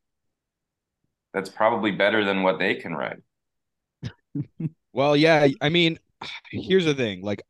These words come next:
Speaker 2: I can write all, I can ask for all this A I stuff and read it ironically. But at the same time, there's so many Survivor podcasts that probably say this exact shit word for word every time, you know?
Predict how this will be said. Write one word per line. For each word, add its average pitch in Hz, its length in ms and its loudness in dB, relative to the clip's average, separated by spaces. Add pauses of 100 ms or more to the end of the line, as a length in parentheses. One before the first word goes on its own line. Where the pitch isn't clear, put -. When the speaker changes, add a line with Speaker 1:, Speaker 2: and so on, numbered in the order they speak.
Speaker 2:
I 156 480 4 (180)
can 120 260 -4
write 127 280 2
all, 123 200 2
I 131 200 0
can 123 340 -6 (180)
ask 120 300 -6
for 117 140 0
all 110 100 0
this 107 240 -4
A 107 240 -4
I 110 140 -2
stuff 101 340 -8
and 98 180 -10
read 104 200 -4
it 98 160 -10
ironically. 92 680 -10 (760)
But 127 200 2 (440)
at 135 80 -4
the 143 80 2
same 165 240 -2
time, 147 320 2
there's 147 200 0
so 160 300 -2
many 156 140 0
Survivor 131 400 -6
podcasts 127 580 -6
that 110 160 -6 (260)
probably 131 440 -4 (800)
say - 340 -4
this 131 220 -6
exact 123 440 -6
shit 131 320 -4
word 117 240 -8
for 117 140 -10
word 110 340 -8 (1300)
every 120 180 -8
time, 113 300 -10
you 90 80 -14
know? 117 280 -12